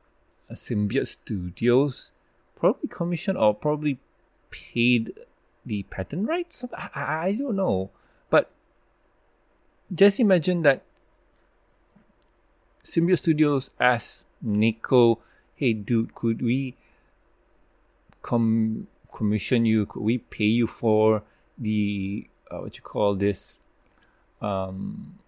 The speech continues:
patent design or something like that?" And Kevin just says, "Got,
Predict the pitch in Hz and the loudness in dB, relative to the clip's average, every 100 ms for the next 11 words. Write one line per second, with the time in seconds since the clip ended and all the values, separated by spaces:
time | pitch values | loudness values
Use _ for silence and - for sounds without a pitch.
0 | _ - 117 - 127 117 104 113 113 113 | _ -4 -2 2 4 4 2 2 2 0
1 | 104 110 117 110 98 110 107 - _ _ | -2 -2 0 0 2 2 2 -2 _ _
2 | _ _ _ _ _ _ _ - 113 113 | _ _ _ _ _ _ _ -2 0 -2
3 | 113 - - _ _ _ _ - - 98 | -6 -12 -20 _ _ _ _ -10 -2 0
4 | 113 110 107 - - 135 - - _ _ | 2 2 0 0 4 4 4 -10 _ _
5 | _ _ _ _ _ _ _ _ _ - | _ _ _ _ _ _ _ _ _ -2
6 | 110 | -2